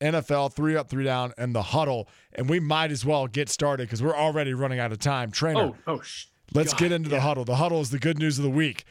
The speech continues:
Speaker 1: the critical number of the week, something that you are stuck on, your quote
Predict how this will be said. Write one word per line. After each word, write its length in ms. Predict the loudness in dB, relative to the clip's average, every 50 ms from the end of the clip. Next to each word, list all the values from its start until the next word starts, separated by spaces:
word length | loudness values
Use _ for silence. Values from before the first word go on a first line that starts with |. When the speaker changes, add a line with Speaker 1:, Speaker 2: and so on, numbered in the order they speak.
| -20 -10 _
Speaker 1:
the 100 | -4 0
critical 300 | 2 2 2 2 2 0 0
number 340 | 0 0 0 0 -2 -2
of 120 | -2 -2 -2
the 80 | 0 0
week, 260 | 0 0 0 -2 -4
something 400 | -4 -2 -2 -2 0 -2 -2 -2
that 220 | -2 -4 -2 -2
you 120 | -2 -2 -2
are 200 | -2 -2 -2 0
stuck 540 | 0 -2 -2 -2 -2 0 0 -2 0 0 0
on, 280 | 0 0 0 0 -4 -6 -10 -16 -20 _ _ -4
your 120 | -2 -2
quote 360 | 0 0 2 2 2 0 -2